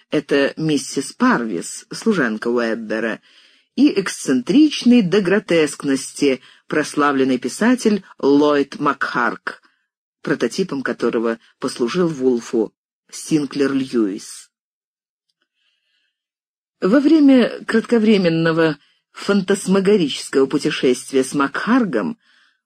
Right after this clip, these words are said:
Уэббер получает возможность увидеть близко, без грима, человека, в полной мере познавшего высшую славу и в то же время глубоко одинокого.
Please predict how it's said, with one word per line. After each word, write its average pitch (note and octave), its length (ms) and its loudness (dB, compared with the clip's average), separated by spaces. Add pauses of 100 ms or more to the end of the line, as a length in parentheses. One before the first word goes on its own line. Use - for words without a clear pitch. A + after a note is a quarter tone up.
(100)
Уэббер D#4 500 4
получает C4 560 2
возможность B3+ 760 0
увидеть F3+ 440 2
близко, B3 800 -2 (180)
без D3+ 300 -2
грима, B2+ 560 -2 (640)
человека, E3 720 2
в - 160 -6
полной B3+ 500 6
мере G#3+ 380 6
познавшего D3+ 840 0
высшую B2+ 580 -2
славу A3+ 760 0 (960)
и - 60 -20
в - 100 -20
то F#3 160 0
же F3 140 -2
время C#3+ 320 0
глубоко A#2+ 480 -4
одинокого. A2 840 -6